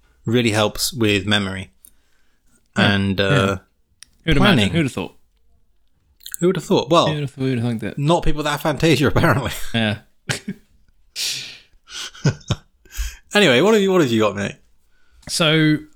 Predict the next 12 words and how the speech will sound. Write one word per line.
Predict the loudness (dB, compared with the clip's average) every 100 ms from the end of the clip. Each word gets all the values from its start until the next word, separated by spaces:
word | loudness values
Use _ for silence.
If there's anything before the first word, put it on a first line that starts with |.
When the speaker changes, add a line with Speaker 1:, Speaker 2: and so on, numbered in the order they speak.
| _ _ _
Speaker 2:
before | -4 0 0
I |
dive | 0 -2 0
in, | -2 -4 -8 -20 _
do | -2
you |
know, | 2 4 4 4 2 -2 -20 _ _ _ _ _ _
last | -2 0 0 -2
episode, | -6 -4 -2 -2 -4 -8 -20 _ _ _ _ -4
it |
wasn't | -2 -2 -2
ridiculing, | -2 -2 -4 -4 -4 -4